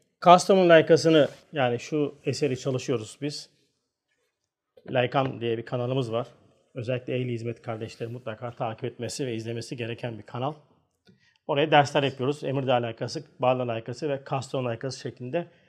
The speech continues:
tek tek mektupları ele alıyoruz, incelemeye çalışıyoruz. Bağla elhamdülillah bitirdik. Şimdi orada biz Bağla Laikası'nı komple baştan aşağı bitirdik elhamdülillah. Böyle uzun uzun araştıraraktan, içine girerekten çalışıyoruz.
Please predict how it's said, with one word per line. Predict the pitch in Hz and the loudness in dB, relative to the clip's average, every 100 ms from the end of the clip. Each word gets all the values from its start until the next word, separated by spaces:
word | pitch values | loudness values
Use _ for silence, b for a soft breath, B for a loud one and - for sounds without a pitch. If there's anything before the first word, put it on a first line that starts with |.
| b - | b -4
tek | 160 151 | -2 -2
tek | 135 - | -8 -6
mektupları | 131 127 - 139 120 | -8 -8 -8 -6 -4
ele | 135 131 | -4 -4
alıyoruz, | 135 117 131 143 | -4 -4 -6 -6
incelemeye | 135 127 123 127 | -4 -2 -2 -4
çalışıyoruz. | 120 110 - 180 156 | -6 -10 -8 -4 2
Bağla | 147 139 | 4 4
elhamdülillah | 135 127 120 117 | 2 0 -2 -6
bitirdik. | 139 127 151 - | -4 -6 -6 -12
Şimdi | - 160 151 156 151 - _ _ _ | -2 0 4 4 4 -6 _ _ _
orada | 170 151 170 | 6 8 6
biz | 180 156 | 4 6
Bağla | 156 151 | 6 8
Laikası'nı | 139 131 127 165 | 4 2 -2 -4
komple | 147 147 131 135 | -4 -4 -2 0
baştan | 135 131 127 | 0 -2 -6
aşağı | 104 147 | -4 -4
bitirdik | 135 135 107 107 | -4 -6 -8 -8
elhamdülillah. | 107 104 101 104 147 | -8 -8 -10 -10 -8
Böyle | 139 120 | -6 -6
uzun | 123 131 | -4 -2
uzun | 110 123 117 - _ - | -2 -4 -8 -14 _ -8
araştıraraktan, | 143 131 131 131 120 110 - 107 | -2 -2 -2 -4 -4 -6 -10 -12
içine | - - 135 | -12 -10 -8
girerekten | 120 120 120 - 107 | -4 -4 -4 -8 -10
çalışıyoruz. | 123 101 - - - | -10 -10 -10 -10 -10